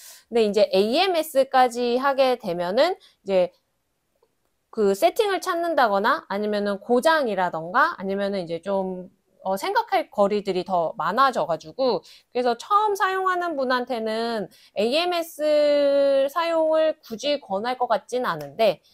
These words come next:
근데 이제 제품을 살 때 입장에서 본다면 사실 이제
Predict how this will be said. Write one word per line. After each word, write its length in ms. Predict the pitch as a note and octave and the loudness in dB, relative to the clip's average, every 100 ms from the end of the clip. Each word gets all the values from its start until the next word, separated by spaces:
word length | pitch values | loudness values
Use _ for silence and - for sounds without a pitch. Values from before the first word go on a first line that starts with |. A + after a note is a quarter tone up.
| - - D#5 | -8 -2 0
근데 160 | A#3 G3+ | 2 0
이제 320 | F#3+ G3+ F#3+ _ | 2 2 0 _
제품을 800 | - A3 A3 F#4 F4+ F4+ F4 F4 | -2 -2 0 0 2 2 2 0
살 280 | E4+ A4 A4 - _ - | 0 0 0 -6 _ 8
때 200 | C#4 B3+ | 8 8
입장에서 580 | G#3+ - B3+ B3 A#3+ | 2 -2 -2 -2 -6
본다면 580 | A3+ F3+ F3 F3 A#3 G#3 | -8 -8 -4 -4 -2 -4
사실 340 | F3 C#4 C4+ G3+ | -4 -4 -2 0
이제 300 | F#3 F3 | 0 0